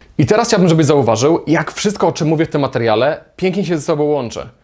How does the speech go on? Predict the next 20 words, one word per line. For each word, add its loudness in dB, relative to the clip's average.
Jeżeli 0
będziesz -2
stopniować -6
to -2
okazywanie -4
intencji -8
w -20
taki -6
sposób, -8
jak -12
ci -4
opowiadam -4
w -16
tym -6
vlogu, -4
powinno -2
to -4
być -2
bardzo -4
przyjemne, -4